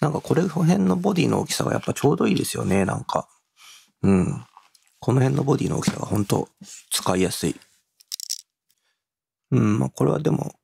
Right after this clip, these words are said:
このカメラはこのカメラで、また久しぶりに使ってみて、まあ、良さがよくわかりましたね。うん。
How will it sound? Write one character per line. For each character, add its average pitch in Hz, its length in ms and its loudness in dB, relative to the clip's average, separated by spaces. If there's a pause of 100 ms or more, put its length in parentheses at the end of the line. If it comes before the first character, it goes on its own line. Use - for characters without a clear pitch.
(540)
こ - 140 -2
の 120 120 4
カ 139 140 0
メ 117 120 -2
ラ 98 100 -2
は 78 100 -2
こ - 140 -8
の 113 120 -2
カ - 140 -2
メ 104 80 0
ラ - 100 -2
で、 - 220 -2
ま - 120 -2
た 120 120 -2
久 - 240 -2
し - 100 2
ぶ 120 100 2
り 117 60 0
に 117 100 2
使 - 160 -4
っ - 60 0
て - 160 -4
み 104 100 2
て、 - 140 -2
ま - 300 0
あ、 - 60 -20 (340)
良 - 160 2
さ - 160 -2
が 95 100 -2
よ 95 120 -2
く - 100 -4
わ - 100 0
か - 120 -2
り 80 60 4
ま - 120 2
し - 80 -2
た - 120 -2
ね。 - 480 -4 (160)
う 156 40 -4
ん。 139 240 -4